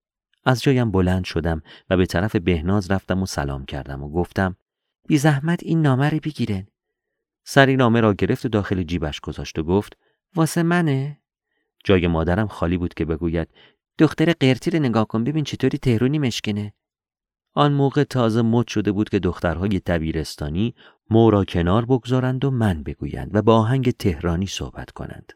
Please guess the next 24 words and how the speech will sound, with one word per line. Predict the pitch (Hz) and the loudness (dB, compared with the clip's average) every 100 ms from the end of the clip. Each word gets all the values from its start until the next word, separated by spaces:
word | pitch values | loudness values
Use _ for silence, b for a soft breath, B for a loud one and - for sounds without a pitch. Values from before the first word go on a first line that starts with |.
| _ _ _ _ | _ _ _ _
سرم | - 98 90 | 2 2 4
را | 90 | 0
به | 85 | -2
نشانهٔ | 85 80 82 82 85 | -4 -4 -6 -6 -6
تأیید | 85 82 76 80 87 | -4 -4 -4 -6 -6
تکان | - - 85 80 | -8 -6 -4 -4
دادم. | 73 71 67 67 | -6 -8 -12 -10
گفت: | - 90 - - B B B B B B _ _ | -4 -2 -4 -12 B B B B B B _ _
«برادرت | - 135 131 160 156 - 110 | 0 2 4 2 0 -4 -4
نوشته؟ | 104 104 - 117 135 - _ _ _ _ _ _ | -4 -6 -6 -6 -8 -14 _ _ _ _ _ _
با | 196 | -4
خانم | 185 160 135 | -2 -2 -4
توش | 131 175 - | -6 -8 -6
نوشته. | 143 127 - 160 135 - _ _ _ _ _ _ | -4 -4 -4 -4 -6 -8 _ _ _ _ _ _
اون | 151 175 | 0 0
چیه | - 196 | 0 -4
تو | - | -4
کیسه؟ | 143 123 - 120 - _ _ _ _ _ _ _ - | -10 -10 -8 -8 -10 _ _ _ _ _ _ _ 0
ای، | 185 190 175 _ _ _ _ - | 2 2 -2 _ _ _ _ -4
ای | 190 | 0
کفتره. | 175 - 196 175 135 - b - | 2 2 2 2 0 -6 b -4
خداحافظ.» | 175 180 185 180 139 - _ _ _ _ _ _ | 2 4 4 2 -4 -6 _ _ _ _ _ _
«صبر | - 185 190 - | -2 0 0 0
کن.» | - 110 90 | -2 0 0